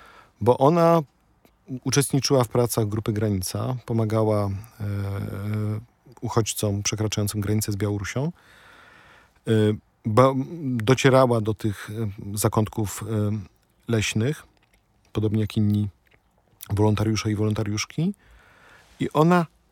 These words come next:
z dnia na dzień przeniosła się z granicy białoruskiej, e, do Lublina, e, i dokładnie jak się zaczęła wojna, to już pod wieczór był zbudowany pierwszy punkt recepcyjny, e,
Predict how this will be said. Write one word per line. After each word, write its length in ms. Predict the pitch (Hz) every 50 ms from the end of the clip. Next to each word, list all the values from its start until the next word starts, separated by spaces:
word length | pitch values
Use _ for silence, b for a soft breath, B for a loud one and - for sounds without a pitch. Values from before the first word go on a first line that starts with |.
| _ _ -
z 140 | 120 110 104
dnia 320 | 98 117 143 160 170 170
na 160 | 170 151 151
dzień 440 | 143 135 143 147 147 147 147 139 131 -
przeniosła 480 | - - 123 127 131 123 - 135 127
się 340 | 117 - - 127 123 120 113 - _ _ _ _ _ _ -
z 100 | - 110
granicy 600 | 101 - 113 113 117 113 - - 120 113 110 107 113 - _ _ _ - 110 107 - - 123 120 120
białoruskiej, 840 | 113 110 107 107 117 110 113 113 117 - - - - 117 110 113 - B B B B B B B B B B
e, 440 | - 117 113 110 113 113 110 113 113
do 140 | 110 107 117
Lublina, 720 | 110 110 107 104 104 110 113 113 117 113 113 113 117 - - -
e, 40 | 117 110 107 113 - -
i 240 | 123 120 117 117 113 110
dokładnie 540 | 113 110 117 - 131 120 110 120 117 117 113 - 98 95 87 -
jak 180 | 127 127 113 -
się 160 | - 123 110
zaczęła 280 | 113 117 - 127 113
wojna, 380 | 104 107 117 117 117 117 113 107
to 100 | - 117
już 100 | 107 -
pod 160 | - 110 98
wieczór 300 | 101 110 107 - 120 107
był 140 | 101 104 104
zbudowany 480 | 101 101 104 107 107 110 107 104 107 -
pierwszy 360 | - 110 98 - - - 101
punkt 280 | - 107 101 92 -
recepcyjny, 640 | 101 101 - - 98 - - - 104 98 98 98
e, 40 | 98